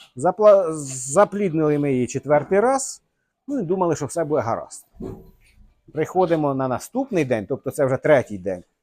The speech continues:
А вона знов требує. Ну, розумієте, ну, вже просто, ну, подумали, та скільки ж можна, типу, перший день запліднювали дві дози,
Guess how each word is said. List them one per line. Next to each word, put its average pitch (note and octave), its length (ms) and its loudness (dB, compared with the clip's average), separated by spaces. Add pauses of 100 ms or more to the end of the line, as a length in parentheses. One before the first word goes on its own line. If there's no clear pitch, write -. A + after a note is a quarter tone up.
(440)
А G3+ 80 2
вона A#3 220 4
знов A#3 260 4
требує. A#2 440 4
Ну, E3+ 100 -2
розумієте, F#3+ 480 0
ну, E3 80 0
вже E3+ 240 2 (420)
просто, D#3+ 420 0
ну, D#3+ 120 -2
подумали, D#3+ 520 2 (440)
та B2+ 80 -2
скільки E3 280 -4
ж - 80 -4
можна, B2+ 300 0
типу, - 260 -6
перший D#3 400 2
день D3 380 2
запліднювали C3 680 0
дві B2 240 -2
дози, A#2 440 -2